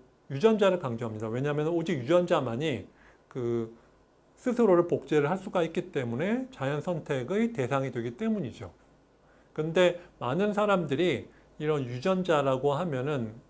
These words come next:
조금 안 좋은 편견을 갖는 까닭은, 어, 진화학자들은 진화를 이야기하는데, 즉 수천 세대에 걸쳐서 어떤 형질이 어떻게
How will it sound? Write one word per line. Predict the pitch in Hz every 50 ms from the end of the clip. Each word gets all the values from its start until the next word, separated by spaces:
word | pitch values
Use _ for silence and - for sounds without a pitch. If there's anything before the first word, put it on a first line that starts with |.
| _ -
조금 | - 160 156 143 131 151 143 139 131 139 170 254
안 | 185 127 131
좋은 | 135 170 170 160 139 120 113 117 - - _
편견을 | - 214 214 202 220 185 170 156
갖는 | 127 123 117 123 120
까닭은, | - 202 208 190 139 123 120 185 175 123 104 92 - - - - - - - - - -
어, | 147 127 123 123 123 127 - - - _ _ _ _ _ _ _ _ _ _
진화학자들은 | - 175 185 214 220 214 208 208 208 202 - - 185 - - 202 180 156 - 165 175 185 160 135
진화를 | - - 151 165 196 214 214 202
이야기하는데, | 170 139 127 120 120 123 113 110 110 113 123 113 107
즉 | - 139 131
수천 | - - - 226 - - 262 247 226
세대에 | 233 233 196 190 180 170
걸쳐서 | 151 127 - - 123 120 - 175 156 131 104 - - - - - - - - _
어떤 | - 127 - 190 185
형질이 | 165 180 196 180 185 147 135 135 147 135
어떻게 | 113 113 - - 180 - - - 156 147 139 120 -